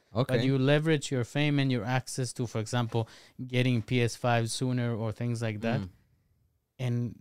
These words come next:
Speaker 2: do it in English because the English content creators are struggling to get keys and stuff like that,
Speaker 1: Mm,
Speaker 2: and you
Speaker 1: okay.
Speaker 2: have no competition.
Speaker 1: Okay, okay, okay, okay. Wow. Actually,
Speaker 2: See?
Speaker 1: that's, that's great.
Speaker 2: The business idea.
Speaker 1: So when will, will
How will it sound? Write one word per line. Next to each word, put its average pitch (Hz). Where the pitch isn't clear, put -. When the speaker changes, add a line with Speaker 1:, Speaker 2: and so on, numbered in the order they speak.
Speaker 2:
do 131
it 123
in 120
English 151
because 120
the 123
English 151
content 139
creators 123
are 110
struggling 143
to 123
get 123
keys 147
and 117
stuff 131
like 135
that, 143
Speaker 1:
Mm, 104
Speaker 2:
and 135
you 120
Speaker 1:
okay. 127
Speaker 2:
have -
no 139
competition. 120
Speaker 1:
Okay, 127
okay, 120
okay, 120
okay. 104
Wow. -
Actually, 113
Speaker 2:
See? 139
Speaker 1:
that's, 82
that's 90
great. 104
Speaker 2:
The 110
business 117
idea. 120
Speaker 1:
So 147
when 139
will, 151
will 143